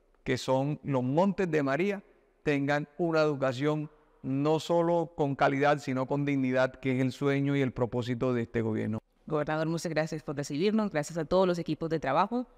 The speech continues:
Speaker 2: Esta jornada nos da la posibilidad de avanzar en esta visión de educación de calidad y pertinencia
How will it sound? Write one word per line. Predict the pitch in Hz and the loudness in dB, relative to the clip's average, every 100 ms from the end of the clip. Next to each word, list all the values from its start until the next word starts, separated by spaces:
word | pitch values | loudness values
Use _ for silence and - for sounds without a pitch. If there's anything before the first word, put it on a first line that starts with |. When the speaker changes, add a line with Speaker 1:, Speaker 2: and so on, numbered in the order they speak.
| _ - - | _ -14 -6
Speaker 2:
Esta | 185 226 | -2 0
jornada | 202 165 180 | 2 2 0
nos | 175 | 0
da | 147 | -2
la | 147 | -2
posibilidad | 156 180 202 190 185 180 165 | -4 -4 -2 0 2 2 2
de | 151 | 2
avanzar | 151 147 147 147 175 170 | 0 0 -2 -4 -2 0
en | 156 | 0
esta | 156 - | -2 -2
visión | 151 135 143 131 139 | -4 -2 -4 -2 0
de | |
educación | 151 143 139 - 143 139 | 0 -2 -4 -2 -2 -2
de | 135 151 | -2 -2
calidad | 151 139 135 | 0 0 0
y | 131 | -2
pertinencia | 143 160 190 196 196 180 180 | -4 -4 -2 -2 -2 -2 -4